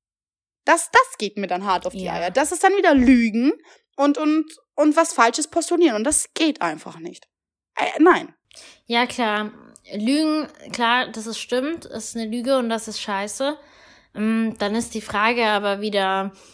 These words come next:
Speaker 2: hat Kylie denn die Verantwortung für dieses dreizehnjährige Mädchen?
Speaker 1: Ja.
Speaker 2: So?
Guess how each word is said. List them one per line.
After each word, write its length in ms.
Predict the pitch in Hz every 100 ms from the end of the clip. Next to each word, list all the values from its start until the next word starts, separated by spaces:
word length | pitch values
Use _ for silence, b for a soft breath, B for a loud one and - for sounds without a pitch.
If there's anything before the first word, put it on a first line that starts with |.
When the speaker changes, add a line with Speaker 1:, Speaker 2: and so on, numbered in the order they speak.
| b b b _ -
Speaker 2:
hat 260 | 214 233 233 - -
Kylie 380 | - 214 220 233
denn 260 | 208 202 202
die 120 | 214
Verantwortung 680 | 220 170 202 226 220 220 214
für 200 | - 196
dieses 280 | 196 190 185
dreizehnjährige 720 | 196 190 202 196 202 202 185
Mädchen? 600 | 185 196 - 220 269 -
Speaker 1:
Ja. 260 | 214 214 190
Speaker 2:
So? 180 | 262